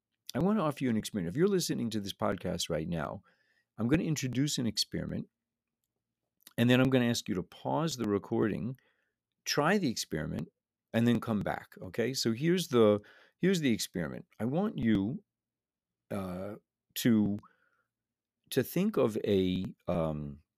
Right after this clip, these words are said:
th-, this, th-, this is the experiment. I want you to think of,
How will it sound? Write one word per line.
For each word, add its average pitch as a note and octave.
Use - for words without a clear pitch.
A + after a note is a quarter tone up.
th-, D#3
this, E3
th-, D#3
this D#3+
is D3
the B2+
experiment. D2+
I -
want F3
you F3+
to C3
think B2
of, F#2+